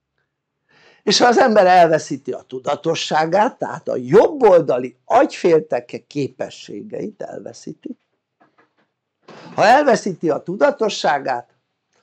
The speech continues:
akkor átveszi az irányítást a bal agyfélteke, az ösztönök, és akkor elkezd nagyon hasonlatosan mu-, működni egy állathoz. Ez olyan, mint hogyha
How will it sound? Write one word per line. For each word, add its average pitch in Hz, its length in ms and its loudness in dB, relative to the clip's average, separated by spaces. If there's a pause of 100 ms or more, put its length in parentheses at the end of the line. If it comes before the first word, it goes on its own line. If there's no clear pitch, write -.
(320)
akkor 220 380 2
átveszi 220 640 2
az 175 140 2
irányítást 147 840 2
a 143 80 -8
bal 165 220 2
agyfélteke, 196 800 -4
az 156 120 -4
ösztönök, 165 760 -4 (1700)
és 508 220 0
akkor 294 220 -2
elkezd 180 720 2 (200)
nagyon 185 340 2
hasonlatosan 156 840 -2
mu-, 156 320 -10
működni 170 640 -4
egy 151 240 -6
állathoz. - 800 -10 (3750)
Ez 359 160 2
olyan, 190 280 4
mint 196 240 2
hogyha 170 580 -6